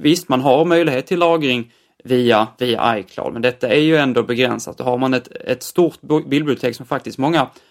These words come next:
vanliga människor har, eh, ett, ett väldigt stort bildbibliotek, eh, många, många gigabyte material, så är det ju kanske inte så att vi tänker oss att,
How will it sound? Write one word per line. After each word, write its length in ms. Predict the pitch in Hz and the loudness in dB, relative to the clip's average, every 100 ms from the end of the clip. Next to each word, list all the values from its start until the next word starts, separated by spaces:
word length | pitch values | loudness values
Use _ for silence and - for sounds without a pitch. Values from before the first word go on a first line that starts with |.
| _ - | _ 2
vanliga 320 | 131 143 117 | 2 4 2
människor 400 | 139 175 156 127 | 2 0 -2 -2
har, 320 | 131 131 156 143 - | 0 0 -2 -6 -6
eh, 520 | 131 127 123 120 120 | -2 -2 -2 -2 -2
ett, 160 | 120 - | -4 -8
ett 120 | 123 | -4
väldigt 220 | 127 127 | -4 -4
stort 240 | - 151 113 | -2 -2 0
bildbibliotek, 840 | 127 120 101 113 123 107 - - _ _ _ - | -2 -2 -4 -4 -2 -2 -4 -20 _ _ _ -6
eh, 160 | 117 117 | -2 0
många, 240 | 123 120 | 0 2
många 200 | 151 135 | 0 0
gigabyte 500 | 113 117 113 104 120 | 0 0 0 -2 -6
material, 420 | - 139 127 - | -4 0 0 -2
så 120 | - | -2
är 160 | 123 123 | 0 2
det 60 | 127 | 0
ju 60 | |
kanske 240 | 123 123 131 | -4 -8 -8
inte 140 | 123 | -6
så 160 | 131 120 | -2 -2
att 140 | 120 | -4
vi 40 | |
tänker 340 | 113 131 117 117 | -6 -6 -4 -4
oss 180 | 117 123 | -4 -6
att, 220 | 117 | -10